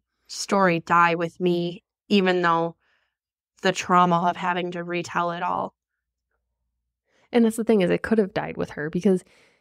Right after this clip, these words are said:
Speaker 2: up until this point, Willem was all but forgotten. His contributions, the fact that he led this charge that saved so many lives, was ignored because he was a gay man and the men he resisted with were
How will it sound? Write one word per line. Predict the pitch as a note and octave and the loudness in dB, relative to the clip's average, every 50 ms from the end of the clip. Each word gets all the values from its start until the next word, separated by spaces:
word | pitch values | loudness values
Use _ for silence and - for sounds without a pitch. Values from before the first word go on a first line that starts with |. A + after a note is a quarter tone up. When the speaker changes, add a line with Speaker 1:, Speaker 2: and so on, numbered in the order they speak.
| _ _ - | _ _ -2
Speaker 2:
up | - A3+ - | -2 0 2
until | C#4+ C4+ B3 A#3+ | 2 4 4 4
this | A3 B3 - | 4 2 2
point, | - A3+ G#3 G#3 G3 | 2 2 4 4 4
Willem | G3+ G#3+ A3+ A3+ | 4 4 4 4
was | A3+ G#3 G3 | 2 2 0
all | F3+ F3 | 0 -2
but | - - - | -2 -4 -4
forgotten. | - F3 - E3 E3 - - - F3 E3 - _ _ _ _ _ | -6 -4 -2 0 -2 -2 -2 -6 -10 -12 -14 _ _ _ _ _
His | - G#3+ G3+ | -4 -4 -4
contributions, | - - A#3 A3+ - A#3+ G3+ F#3+ F#3 G3 - - A3 G#3 G3+ - | -2 -2 -2 0 0 0 0 2 0 0 4 4 4 2 4 0
the | G3 | 0
fact | - F#3+ G3 - | 0 0 -2 -2
that | F#3+ F#3+ | -2 0
he | G3 G3 | 0 2
led | G3 F#3 F3+ F3 | 2 2 2 2
this | F#3 G3+ F#3+ - | 2 0 0 0
charge | - F#3+ F3 E3+ F3+ F#3+ G3 - - | -6 -6 -4 0 0 0 0 0 -2
that | G3+ - - | -6 -2 0
saved | G3+ F#3+ - | 0 0 0
so | - - F#3 F3+ | 0 0 2 2
many | F#3+ F#3+ F#3 | 2 2 2
lives, | F3+ F3 F3 F3+ F#3 - | 0 2 0 0 2 0
was | F#3 - | 2 2
ignored | G3 F3+ F3+ F3 F3+ F3+ | 2 2 2 0 2 0
because | G3 F#3+ - - - G3+ G3+ G3+ - | -2 -6 -6 -4 0 2 2 2 2
he | - G3 F#3+ | -2 -4 0
was | - F3 - | 0 0 -2
a | E3+ | -2
gay | - - F#3 G3 | 0 2 2 4
man | F#3+ F3+ F3 E3 E3 E3 | 4 2 2 0 0 0
and | E3 | 0
the | E3+ | 2
men | F3 E3+ F#3 | 2 2 2
he | F3+ G3 F3 | 2 2 0
resisted | F3 F3+ F3+ G3 - - F#3 - | 0 0 -2 -4 -2 -2 -4 -2
with | F3 F3 - - - | -2 -4 -4 -4 -6
were | E3 D#3+ | -6 -6